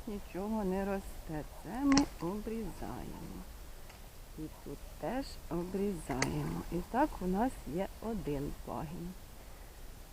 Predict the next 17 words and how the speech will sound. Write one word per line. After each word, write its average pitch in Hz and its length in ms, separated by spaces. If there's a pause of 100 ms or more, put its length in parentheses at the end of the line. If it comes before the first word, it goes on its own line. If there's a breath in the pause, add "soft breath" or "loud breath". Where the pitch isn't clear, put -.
(180)
Далі 180 440 (680)
на 196 240 (140)
цьому 185 220
кущі, 190 800
к - 80 (100)
сожалению, 226 1000 (120)
аж 196 220 (220)
ось 185 400
ось 226 100 (220)
ще 190 180
є 190 220 (180)
другий 147 580 (180)
пагін. 277 420 (960)
І 185 40
ми 175 240
їх 170 300 (220)
оба 277 480